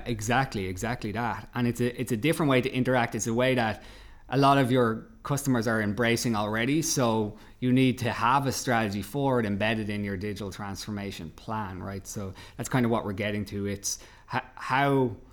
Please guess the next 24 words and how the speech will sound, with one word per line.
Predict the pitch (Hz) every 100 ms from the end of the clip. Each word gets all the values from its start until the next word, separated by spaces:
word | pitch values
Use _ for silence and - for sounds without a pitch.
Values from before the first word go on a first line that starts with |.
| - - -
coming | - 143 127
back | 123 117
to | 113
a |
customer | 101 113 113 101
experience, | - 127 113 98 -
what | 135 127 -
do | 131
they | 113 123
want | 139 147 151
and | 127
what | 117 123
do | 131
we | 120
want | 113 113
to |
be | 101
able | 117
to | 104
deliver | 107 113 113 110
for | 107 120
them | 110
going | 104 104 98
forward? | 120 117 123 127